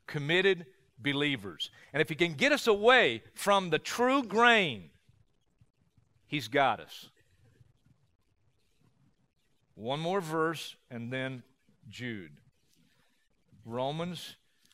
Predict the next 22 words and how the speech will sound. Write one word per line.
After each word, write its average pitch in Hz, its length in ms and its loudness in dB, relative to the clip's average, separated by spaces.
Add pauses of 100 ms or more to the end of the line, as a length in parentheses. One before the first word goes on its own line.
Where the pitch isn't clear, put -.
(260)
chapter 139 680 -6 (200)
sixteen, - 920 -10 (1900)
verse 135 220 -2
seventeen. 127 540 -2
"I 117 100 0
urge 147 240 -2
you, 147 60 -6
brothers, 139 380 -4
to 127 100 -8
watch 139 300 -2
out 156 200 0
for 160 100 -6
those 151 360 -4
who 143 100 -8
cause 135 380 -4
divisions 131 640 -4
and 131 160 -8
put 143 100 -4
obstacles 135 640 -2
in 131 140 -6
your 131 100 -6
way 127 460 -2